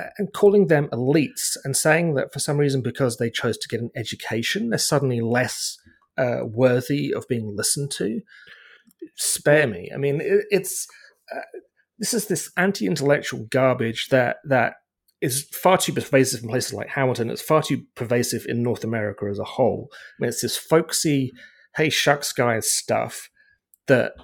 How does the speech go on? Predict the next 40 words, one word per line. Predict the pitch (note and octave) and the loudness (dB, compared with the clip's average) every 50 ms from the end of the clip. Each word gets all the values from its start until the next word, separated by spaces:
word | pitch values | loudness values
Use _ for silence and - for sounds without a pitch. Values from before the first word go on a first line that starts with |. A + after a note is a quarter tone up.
| _ _ _ _ _ _ _ - | _ _ _ _ _ _ _ -4
started | - - - D#3 D#3 D#3 D3+ - C#3+ B2 C3 C#3 | 0 4 6 6 6 6 2 -2 -6 -4 0 2
with | C3+ B2+ G#2+ A#2+ | 2 2 2 2
Ronald | C3+ C#3 C3 C3 B2 A#2+ A2 | 4 6 6 6 4 2 2
Reagan | B2 B2 C3 B2+ - G#2 G#2 | 2 2 2 2 0 -4 -4
and | G#2 A2 | -4 -4
ended | B2 C#3+ C3+ A2+ G2+ | -2 -2 -2 -2 0
up | B2 A#2+ A#2 | -2 -2 -2
with | G#2+ G#2 | -2 -2
Donald | B2+ A#2+ A#2+ A2+ G#2+ - | 0 0 0 0 -4 -2
Trump, | - C#3+ C3 B2 G#2+ | 0 0 0 0 0
as | G#2+ - - | -4 -6 -4
far | A2+ A2 | -4 -4
as | G#2 A2+ | -2 -4
I'm | A#2 A2+ A2 | -4 -4 -6
concerned. | - G#2+ G#2 G#2 G#2 - - - - - A#2+ A2 A2 G#2+ G2+ | -8 -10 -10 -10 -12 -12 -10 -6 -4 -2 -2 -2 -4 -6 -8
You | A2 A2 | -8 -6
know, | G2+ G#2 G#2 | -6 -6 -6
this, | A2 A2 - - _ | -8 -10 -10 -12 _
this, | - D#3 G#3 - - | -10 -8 -8 -4 -4
this | B2 A2+ - - | -4 -4 -4 -4
kind | - - B2+ A#2 | -2 -2 -2 -2
of | - | 0
being | - C#3 C3+ B2 | 0 2 2 2
ashamed | A#2 - - - - D3+ D3+ D#3 D3 C#3 B2+ | 0 -2 -2 0 2 2 2 2 0 0 0
of, | B2 A#2 A2+ - - | -2 -2 -4 -4 -4
of | C3+ B2 A#2 A#2 | -4 -4 -2 -2
your | A2+ A2+ G#2+ - | -2 -2 0 0
intellect, | C#3+ C#3+ C#3 - G#2 G2 G2+ G#2 - _ | -2 -2 -2 -4 -4 -6 -6 -8 -8 _
being | - A2+ A2+ | -10 -8 -8
ashamed | A2+ - - C3 C3 C3+ C3+ A#2 A#2 | -8 -2 0 0 2 2 2 0 0
of | A2+ - - - _ - | -2 -4 -10 -14 _ -4
actually | D3+ D3 - - - A#2+ | -4 -4 -4 -4 -6 -4
having | G#2 B2+ B2 A#2+ B2 A#2 G#2+ G#2+ | -4 -4 -2 -2 -2 -4 -4 -2
gone | - C3 B2+ B2+ | 0 2 2 4
out | B2 A#2+ - - | 2 2 -2 -4
and | A#2+ | -8
tried | - - B2+ A#2 G#2+ | -6 -4 -4 -4 -4
to | - A#2 | -4 -8
improve | A2+ G2+ - - D#3 D3+ B2 B2 | -8 -8 -4 -4 -4 -2 -2 -4
yourself, | A#2+ A#2 - A#2+ A2+ A#2+ C3+ - | -4 -4 -4 -4 -4 -4 -6 -8